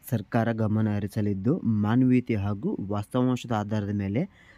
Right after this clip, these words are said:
ನಿರ್ಣಯಗಳನ್ನು ತೆಗೆದುಕೊಳ್ಳಲಾಗುವುದು. ಚಾರಿತ್ರ್ಯವನ್ನು ಕಟ್ಟುವ ಶಿಕ್ಷಣ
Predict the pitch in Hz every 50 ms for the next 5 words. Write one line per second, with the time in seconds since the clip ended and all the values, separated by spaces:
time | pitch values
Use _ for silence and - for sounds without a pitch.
0 | - _ - 110 117 117 107 117 113 110 107 101 104 101 101 101 117 135 - 117
1 | 101 110 107 113 - - 104 104 104 107 104 104 95 101 101 95 98 98 110 104
2 | 101 98 - - - - - 117 113 117 123 - - 131 127 123 127 123 - -
3 | 107 98 - - 117 117 110 - 117 - - - 120 117